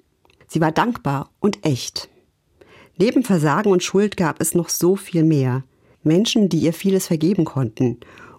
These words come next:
Oder die Erfahrung von echtem Bemühen, von Versöhnung. Was ist wichtiger im Leben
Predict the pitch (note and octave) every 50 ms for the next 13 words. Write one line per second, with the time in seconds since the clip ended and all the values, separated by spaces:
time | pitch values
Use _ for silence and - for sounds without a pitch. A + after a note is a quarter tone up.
0 | - - F#3 G#3+ - C4 B3 - F#3 F3 - E3 - - F#3+ F3+ G3 G#3+ A3+ A#3
1 | G#3 - - F3 E3 - - E3 F3+ - - - G3 F#3 F3+ F#3 E3 D3+ C#3+ C3
2 | A#2+ A#2 B2 C3 - _ _ - D#3 D#3 - D#3 D3+ C#3+ D#3+ E3+ F3 D#3 B2+ A#2+
3 | A#2+ B2 B2+ - _ _ _ _ _ _ _ _ _ _ _ _ _ _ _ -
4 | D3+ G3+ A#3 - - - - - E3+ F#3 - - A3+ G#3+ G#3+ F#3+ F3+ E3+ D#3 D3
5 | D#3 E3+ F#3 F#3+ G3 G3